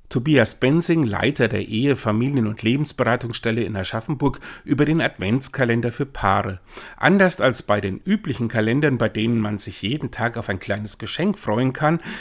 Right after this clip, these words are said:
ist die Idee dieses Projektes, Paare miteinander ins Gespräch zu bringen. Man könnte fragen, braucht es so etwas für Menschen, die doch eh zusammenleben?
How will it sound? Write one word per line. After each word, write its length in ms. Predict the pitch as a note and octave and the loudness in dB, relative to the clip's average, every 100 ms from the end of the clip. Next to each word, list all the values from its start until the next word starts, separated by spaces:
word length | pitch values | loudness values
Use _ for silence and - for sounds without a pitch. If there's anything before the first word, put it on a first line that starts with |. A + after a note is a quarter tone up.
| - | -6
ist 260 | D3+ C#3 - | -2 -2 -2
die 140 | D3+ | -4
Idee 300 | A#2 A2+ G2+ - | 0 0 -2 -6
dieses 400 | B2 E3 G3+ F#3 | -4 -2 -2 -4
Projektes, 680 | - F#3+ F#3 F3+ - F#3 - - - - | 0 0 0 -2 2 2 2 -12 -20 -10
Paare 380 | - G#2+ B2 C#3 | -2 0 2 4
miteinander 540 | C3+ C3 A#2 B2+ A#2+ | 4 4 4 2 0
ins 200 | B2+ A#2 | -4 -4
Gespräch 640 | A#2+ - - G2+ D#3 F#3+ | -6 -8 -4 -2 0 -2
zu 140 | - F#2+ | -10 -12
bringen. 340 | - F2+ G2 - - - - _ | -10 -10 -14 -20 -20 -20 -20 _
Man 120 | A#2 | -6
könnte 360 | - D#3+ C3+ A#2+ | 4 4 6 2
fragen, 600 | - G2 G#2+ A#2+ B2 A2 _ _ | 0 2 2 2 -2 -2 _ _
braucht 480 | - F#2 C#3 F3+ E3 | -4 4 4 4 0
es 140 | - | 0
so 120 | E3+ | 0
etwas 320 | D#3 D#3+ D3+ | 0 -2 -4
für 120 | - A#2+ | 0 2
Menschen, 400 | G#2+ D3+ - C3 | 4 2 0 -2
die 80 | |
doch 200 | A2+ G#2 - | -2 -4 -6
eh 240 | G#2 G#2+ | -6 -4
zusammenleben? 880 | A#2 D3+ - C#3 D3+ C#3+ D#3 F3+ | -4 -4 -2 0 0 0 0 0